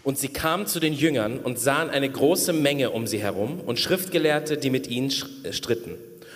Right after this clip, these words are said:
Und sobald die Menge ihn sah, entsetzten sich alle, liefen herbei und grüßten ihn. Und er fragte sie: „Was streitet ihr mit ihnen?“ Einer aber aus der Menge antwortete: „Meister, ich habe meinen Sohn hergebracht zu dir,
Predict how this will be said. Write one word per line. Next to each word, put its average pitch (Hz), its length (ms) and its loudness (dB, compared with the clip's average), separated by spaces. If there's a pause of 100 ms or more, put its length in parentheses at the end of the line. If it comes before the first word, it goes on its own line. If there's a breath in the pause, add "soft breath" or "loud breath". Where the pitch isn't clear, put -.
(140 loud breath)
Und 135 120 0
sobald 160 440 0
die 160 60 0
Menge 160 240 2
ihn 135 200 0
sah, 104 440 0
entsetzten 170 720 0
sich 151 300 -6
alle, 127 260 0
liefen 180 380 -2
herbei 139 340 0
und 135 160 -6
grüßten 151 380 2
ihn. - 200 -6 (400 loud breath)
Und 127 120 -2
er 131 80 2
fragte 143 400 -2
sie: 135 320 -2 (280 loud breath)
„Was 151 140 4
streitet 220 500 0
ihr 131 100 4
mit 104 180 -2
ihnen?“ 87 280 -6 (440 loud breath)
Einer 185 400 2
aber 170 220 4
aus 147 160 -2
der 151 100 4
Menge 135 300 2
antwortete: 117 680 0 (240 loud breath)
„Meister, 113 800 -2
ich - 180 -4
habe 143 200 0
meinen 139 240 0
Sohn 175 240 4
hergebracht 104 540 0
zu 123 120 0
dir, 104 240 -2